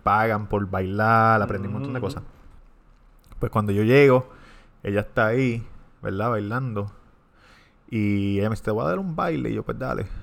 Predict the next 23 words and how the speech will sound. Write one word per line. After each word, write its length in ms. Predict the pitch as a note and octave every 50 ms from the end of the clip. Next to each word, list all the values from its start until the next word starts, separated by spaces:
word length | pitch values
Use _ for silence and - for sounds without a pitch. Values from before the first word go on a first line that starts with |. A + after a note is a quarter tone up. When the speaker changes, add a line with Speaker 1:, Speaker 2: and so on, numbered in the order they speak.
| - -
Speaker 1:
Pues 120 | - G2 G2
me 100 | G2 A2
hizo 140 | A#2+ - D3+
un 160 | C#3 C3+ C3+
baile. 600 | C#3+ D3+ D#3+ D#3+ D3+ C#3+ C3 B2+ A#2+ A#2 A#2+ A#2+ - - - - - - - - - - - - _ -
Pero 220 | - A#2 A2 A2+
no... 840 | A2+ A#2+ B2 C3+ C#3+ D3 D3 D3 C#3+ C#3+ C#3 C3 B2+ A#2+ A2 G#2 G#2+ A2 - - - -
No 100 | B2+ C#3+
Speaker 2:
No 40 |
Speaker 1:
sé. 160 | C3+ C#3 C#3 C3+
Speaker 2:
te, 60 | C3
no 140 | C3+ B2+ B2
te 240 | C3+ C#3 C#3 C#3
puso 280 | C3 B2+ C3+ C3 C3 C3
bellaco. 280 | B2+ B2 A#2 A2 G#2 G#2+ -
Speaker 1:
No, 240 | C#3+ D3 C#3+ - - - - - _
no. 220 | C#3 B2+ A#2 - - - - -
Era 260 | - C3+ D#3+ G3 G#3+ G3
como 200 | F#3+ F3 E3 D3+
algo 240 | D3+ D#3 D#3+ D3
raro. 520 | - - G#2+ G2 G2 G2 G#2 G#2+ G2+ G2+ G2+ - - - - - - -
No 120 | B2+ B2+
sé. 180 | - - G2+